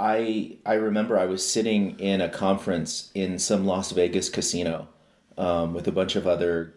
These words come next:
government folks. I was working with the Department of Energy at the time, and I just, I was wearing a suit. <laughs> I just kind of was thinking, "Man, I wish, I wish I could go out to Red Rocks right now. Um,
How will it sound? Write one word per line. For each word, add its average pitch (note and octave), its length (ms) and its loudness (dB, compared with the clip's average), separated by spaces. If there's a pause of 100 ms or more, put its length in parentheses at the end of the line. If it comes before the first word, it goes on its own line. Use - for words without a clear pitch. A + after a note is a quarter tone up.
(140)
government F2 400 2
folks. D#2 300 -4
I E2 60 -2
was E2+ 120 -6
working F2 280 -6
with F#2+ 100 -6
the - 80 0
Department F2+ 420 0
of E2 60 -8
Energy E2+ 340 -6
at E2+ 80 -12
the - 80 -10
time, E2 320 -10
and E2 80 -10
I E2+ 80 -8
just, - 380 -2 (260)
I - 60 2
was G#2 140 2
wearing A#2+ 260 0
a C3+ 40 -4
suit. C3+ 380 -2 (200)
<laughs> - 120 -14 (140)
I D#3 60 6
just D#3 220 -2
kind B2+ 180 4
of A#2 100 2
was A2+ 200 -4
thinking, A2 320 0
"Man, A2+ 200 2
I G#2 80 2
wish, C3 220 0
I A2+ 240 2
wish C3 220 2
I D3 60 4
could C3+ 140 -4
go A#2 140 2
out A2 120 0
to G#2+ 60 -8
Red G2 180 0
Rocks E2+ 280 -2
right F2 140 -8
now. F2 240 -12 (600)
Um, F#2+ 600 0